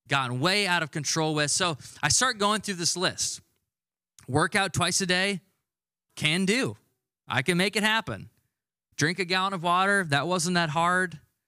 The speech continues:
Read ten pages, that wasn't that hard. Uh, trying to figure out, like, how am I gonna s-, stick to the certain diet and, and live in those limits, that actually wasn't that hard.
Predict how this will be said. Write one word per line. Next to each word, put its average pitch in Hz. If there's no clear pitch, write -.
Read 147
ten 185
pages, 180
that 135
wasn't 175
that 170
hard. 165
Uh, 131
trying 180
to 160
figure 175
out, 170
like, 139
how 170
am 170
I 170
gonna 160
s-, -
stick -
to 170
the 156
certain 139
diet 156
and, 131
and 131
live 170
in 160
those 143
limits, 160
that 156
actually 175
wasn't 151
that 156
hard. 151